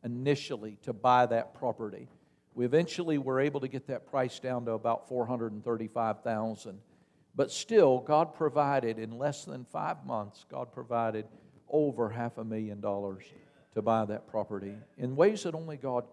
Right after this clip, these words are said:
could do. It's just been miraculous, literally miraculous. I think our time's pretty good. Yeah, I want to tell you one quick story. Y'all got time for a quick story? Let me tell you about an amazing day.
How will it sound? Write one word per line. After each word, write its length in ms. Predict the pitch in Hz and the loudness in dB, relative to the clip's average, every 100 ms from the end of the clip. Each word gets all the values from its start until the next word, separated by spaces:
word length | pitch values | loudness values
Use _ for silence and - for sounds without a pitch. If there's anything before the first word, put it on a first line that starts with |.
| 120 | -16
could 160 | 101 | -10
do. 260 | 107 95 98 _ _ _ | -8 -8 -10 _ _ _
It's 100 | _ | _
just 180 | 170 - | -12 -6
been 160 | 165 143 | -4 -2
miraculous, 840 | 127 107 120 110 - 117 - - | -2 0 -2 -2 -10 -14 -12 -14
literally 680 | 135 170 208 185 165 160 151 - _ _ _ 202 | -6 -4 -4 -8 -8 -8 -8 -14 _ _ _ -14
miraculous. 840 | 120 113 113 107 - 113 - - - | -10 -6 -6 -6 -12 -18 -18 -20 -20
I 60 | |
think 220 | - - 120 | -18 -18 -20
our 80 | - | -16
time's 340 | - 117 110 95 | -6 -4 -6 -10
pretty 220 | - 110 | -12 -14
good. 240 | 117 104 - _ _ _ _ _ _ _ | -6 -8 -8 _ _ _ _ _ _ _
Yeah, 260 | 120 113 110 196 | 2 4 2 -2
I 40 | |
want 160 | 226 240 | -8 -4
to 60 | |
tell 120 | 185 | -2
you 80 | 151 | 0
one 240 | 123 127 120 | 0 -2 -2
quick 200 | 127 - | -6 -8
story. 360 | - 117 110 | -4 -2 2
Y'all 160 | 156 180 | 2 2
got 140 | 180 | 0
time 180 | 202 196 | -2 -2
for 100 | 180 | -4
a 60 | - | -4
quick 200 | 202 - | -6 -8
story? 380 | - 190 190 - _ _ _ _ _ _ _ | -2 0 0 -4 _ _ _ _ _ _ _
Let 60 | 147 | -8
me 80 | 185 | 0
tell 160 | 185 | 6
you 80 | 170 | 6
about 200 | 156 143 | 8 8
an 120 | 139 | 6
amazing 640 | 117 120 135 160 160 156 151 | 0 2 4 4 2 -6 -4
day. 440 | 120 113 110 113 | 0 2 2 -2